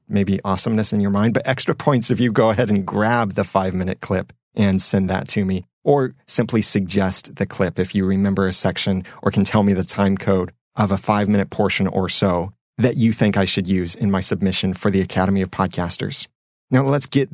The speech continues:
into this content for this episode. Long tail. You may hear people talk about long tail for content. Even in search engine optimization, we talk about long tail.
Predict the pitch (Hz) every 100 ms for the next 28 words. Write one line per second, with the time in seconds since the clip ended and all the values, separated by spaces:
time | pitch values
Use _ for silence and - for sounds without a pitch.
0 | 101 - 127 120 - - 110 101 _ 117
1 | 113 - - 107 98 98 - 98 - 95
2 | 98 - 92 - _ _ - 117 151 143
3 | 120 95 - _ _ - 110 147 147 165
4 | - 165 156 165 139 139 - 123 127 110
5 | 107 110 - 113 110 117 127 131 120 117
6 | - - - 123 127 - 123 127 170 202
7 | 160 107 131 127 113 98 104 95 98 107
8 | 95 98 95 98 92 92 90 95 92 110
9 | 127 120 101 90